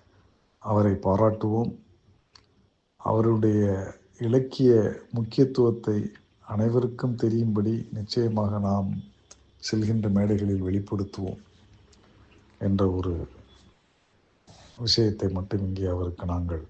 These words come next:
உறுதி கொள்ள, உறுதிமொழி கொடுக்கலாம் என்று தோன்றுகிறது. அவர் நடத்துகின்ற குழுக்களில் எல்லாம் அவரை பற்றிய பாராட்டுக்கள் அவ்வப்பொழுது வந்து கொண்டுதான் இருக்கின்றன. எனவே அழகேசிங்கர் எதை பற்றியும் கவலைப்பட வேண்டாம்.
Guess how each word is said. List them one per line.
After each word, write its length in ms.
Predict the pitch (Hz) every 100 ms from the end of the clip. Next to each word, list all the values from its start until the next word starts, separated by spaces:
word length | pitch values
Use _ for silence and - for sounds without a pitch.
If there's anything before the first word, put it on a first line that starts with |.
| _
உறுதி 340 | 113 110 117 113
கொள்ள, 420 | 104 95 85 - _
உறுதிமொழி 480 | 117 117 123 117 104
கொடுக்கலாம் 560 | 101 101 98 104 98 98
என்று 200 | 90 95
தோன்றுகிறது. 600 | 87 90 87 85 80 76 - - - - - _ - - - - _
அவர் 180 | 101 107
நடத்துகின்ற 520 | 113 127 131 131 120
குழுக்களில் 560 | 113 120 120 127 117 107
எல்லாம் 340 | 104 117 139 - - - - -
அவரை 280 | - 107 107
பற்றிய 520 | 104 107 - 120 113
பாராட்டுக்கள் 640 | 107 101 110 117 117 104 104
அவ்வப்பொழுது 680 | 98 101 98 101 104 110 95
வந்து 240 | 95 104
கொண்டுதான் 440 | 101 95 98 95 87
இருக்கின்றன. 540 | 90 - 87 85 78 - _ - - - - - - _ _ _ _ _ _ -
எனவே 480 | 120 107 107 104 80 - - -
அழகேசிங்கர் 640 | 107 110 127 - 107 101
எதை 180 | 92 107
பற்றியும் 420 | - 113 117 110
கவலைப்பட 500 | 107 98 101 101 98
வேண்டாம். 440 | 90 87 85 92